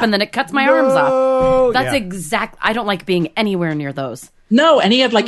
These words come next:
Speaker 3: and
Speaker 1: Mm-mm.
Speaker 3: everything that a carpenter or an electrician owns can kill you if they use it improperly. And they just know how to use it. They know how not to, usually, how not to cut off their limbs or whatever.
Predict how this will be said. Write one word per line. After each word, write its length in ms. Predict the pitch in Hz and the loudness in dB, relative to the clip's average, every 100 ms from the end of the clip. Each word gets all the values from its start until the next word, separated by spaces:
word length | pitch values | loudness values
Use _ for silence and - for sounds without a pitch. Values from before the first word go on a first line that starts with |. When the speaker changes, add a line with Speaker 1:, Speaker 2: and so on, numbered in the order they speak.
| 180 | -2
Speaker 3:
and 120 | 180 | -4
Speaker 1:
Mm-mm. 60 | 185 | -4
Speaker 3:
everything 540 | 214 247 214 233 214 | -4 -8 -6 -6 -6
that 100 | 196 | -6
a 60 | 175 | -8
carpenter 500 | 175 190 190 175 170 | -8 -6 -4 -4 -2
or 160 | 143 | -2
an 60 | 135 | -2
electrician 500 | 135 - 170 156 139 | -4 -6 -8 -8 -6
owns 600 | 143 147 135 110 107 _ | -4 -4 -4 -4 -6 _
can 140 | - 131 | -14 -14
kill 220 | - 175 | -8 -4
you 180 | 151 117 | -4 -4
if 140 | 107 - | -6 -6
they 100 | 117 | -6
use 300 | 110 123 117 | -4 -4 -4
it 100 | - | -4
improperly. 680 | 120 117 139 143 110 95 92 - 190 - _ _ - | -6 -4 -2 -2 -4 -8 -12 -16 -20 -20 _ _ -6
And 160 | 127 | -2
they 140 | 151 160 | 0 2
just 200 | 170 147 | 0 0
know 300 | 143 147 151 | -2 0 0
how 200 | 147 151 | 0 -2
to 60 | 151 | 0
use 240 | 156 185 | 0 -2
it. 140 | 101 - | -4 -2
They 140 | 110 | 0
know 240 | 110 110 120 | 2 2 2
how 180 | 117 117 | 2 0
not 320 | 110 110 107 | 0 -2 -4
to, 140 | 120 - | -10 -8
usually, 560 | 107 113 117 110 104 147 | -6 -4 -2 -2 -4 -4
how 200 | 113 113 | -2 0
not 180 | 120 - | 0 -2
to 60 | |
cut 180 | - 120 | -2 2
off 140 | 135 - | 2 2
their 140 | 147 | 2
limbs 440 | 170 185 92 76 113 | 2 0 -4 -10 -6
or 140 | 113 | -4
whatever. 360 | 107 98 82 | -2 -4 -6